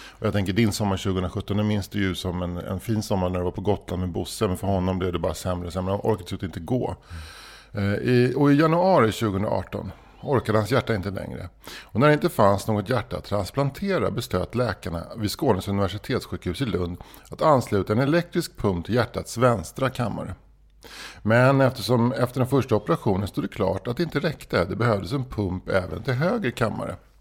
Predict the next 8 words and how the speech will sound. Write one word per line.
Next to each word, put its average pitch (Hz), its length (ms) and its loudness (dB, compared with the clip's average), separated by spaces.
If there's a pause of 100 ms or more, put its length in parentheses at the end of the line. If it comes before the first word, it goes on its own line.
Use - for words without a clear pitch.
(1800)
Så 123 100 0
den 117 140 2
ursprungliga 131 640 4
hjärtmuskeln 113 1200 0
fyller 110 320 2
ingen 101 200 2
funktion 123 540 0
längre. - 340 -6